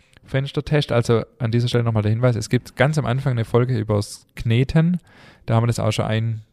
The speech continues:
äh, glaub, ausführlich beschrieben, aber ich sag's gern nochmal. Der Teig ist fertig, wenn man quasi jetzt, also bei einem hellen Teig, bei Vollkorn ist es wieder anders,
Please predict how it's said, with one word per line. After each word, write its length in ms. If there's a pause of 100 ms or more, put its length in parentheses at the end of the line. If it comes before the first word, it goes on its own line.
(180)
äh, 360
glaub, 220
ausführlich 460
beschrieben, 420
aber 180
ich 80
sag's 240
gern 160
nochmal. 440 (640)
Der 100
Teig 320
ist 140
fertig, 520
wenn 260
man 240
quasi 480
jetzt, 280
also 220
bei 80
einem 140
hellen 220
Teig, 240
bei 100
Vollkorn 320
ist 120
es 40
wieder 160
anders, 320